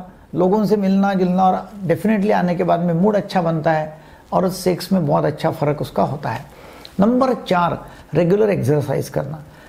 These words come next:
Regular exercise से आपकी immunity बढ़ती है, आप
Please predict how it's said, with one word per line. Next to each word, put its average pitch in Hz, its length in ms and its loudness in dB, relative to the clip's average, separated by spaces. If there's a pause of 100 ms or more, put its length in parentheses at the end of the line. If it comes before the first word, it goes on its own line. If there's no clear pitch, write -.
(140)
Regular 240 300 2
exercise 185 560 0
से - 120 -4
आपकी 196 460 -4
immunity 208 380 2
बढ़ती 196 320 2
है, 190 80 2
आप 165 200 -2